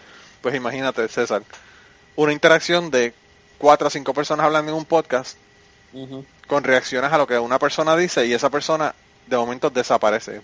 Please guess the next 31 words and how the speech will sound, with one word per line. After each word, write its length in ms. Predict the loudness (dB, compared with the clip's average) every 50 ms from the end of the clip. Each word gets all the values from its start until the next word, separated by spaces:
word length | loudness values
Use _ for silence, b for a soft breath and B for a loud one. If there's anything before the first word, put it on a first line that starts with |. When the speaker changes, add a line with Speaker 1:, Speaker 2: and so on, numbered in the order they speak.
| _
Speaker 1:
Pues 160 | -6 -6 -6 -4
entonces 260 | -6 -6 -4 -4 -4
el 80 | -2
podcast 340 | -2 -6 -6 -4 -4 -4 -4
hay 40 | -6
que 80 | -6 -6
cambiarlo 460 | -6 -2 -2 -2 -2 -2 -2 -4 -6 _
completo 640 | -8 -8 -8 -8 -8 -4 -2 0 0 0 -2 -4 -6 -8
y 80 | -8
cuadrarlo 400 | -2 0 2 2 2 2 0 -2
para 160 | 0 0 0
que 80 | 0 0
haga 160 | -2 -2 -2
sentido 420 | -4 -6 -10 -10 -10 -8 -6 -4 -4
lo 80 | -4
que 60 | -6
están 220 | -6 -8 -10 -12 -12
diciendo. 360 | -12 -12 -12 -12 -12 -14 -18 _ B B B B B B B B B B B B B B B B B B B B B B _ _ _ _ _ _ _
Y 100 | -6 -6
eso 160 | -4 -2 -2
yo 60 | 0
creo 120 | 0 0 0
que 40 | 0
fue 100 | 0 0
el 40 | 0
reto 180 | -2 -4 -4 -4
más 120 | -6 -4
grande 240 | -4 -4 -4 -2 -4
de 80 | -4 -4
los 100 | -4 -6
podcasts. 520 | -6 -6 -8 -6 -8 -10 -10 -12 -16 -20